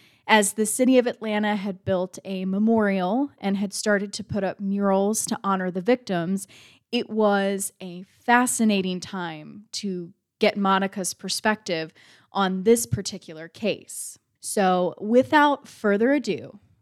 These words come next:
let's go beyond criminal headlines with Monica Kaufman Pearson on the Atlanta child murders. It was a, I guess, to get your perspective on this,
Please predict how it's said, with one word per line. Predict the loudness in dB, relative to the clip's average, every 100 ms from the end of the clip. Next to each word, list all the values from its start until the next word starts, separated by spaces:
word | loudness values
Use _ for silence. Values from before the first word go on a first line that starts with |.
| _
let's | -2 0 0 -4
go | -4 -2 -2
beyond | -6 -10 -8 -4 -2 -2 -2 -6
criminal | -6 -2 0 -2
headlines | 0 -4 -4 -8 -8 -10 -12 -16 _ _
with | -6 -4
Monica | -2 0 0 -2 -6
Kaufman | -2 -4 -2 -6
Pearson | -4 -8 -8 -8 -8 -12 -16 _
on | -6 -4
the | -4
Atlanta | -8 -12 -12 -12 -12
child | -10 -6 -6 -8 -12
murders. | -16 -16 -18 -18 -16 -18 _ _ _ _ _ _ _ _ _ _ _ _ _ _ _ _ _ _ -4
It | -2
was | 0 0
a, | 2 4 4 2 -4 _ _ _ _ -2
I | 0
guess, | 0 -2 -6 _ -8
to | -4
get | -2 -2
your | 0 -2
perspective | -2 -6 -2 -4 -2 -2
on | 0 0
this, | -2 -4 -6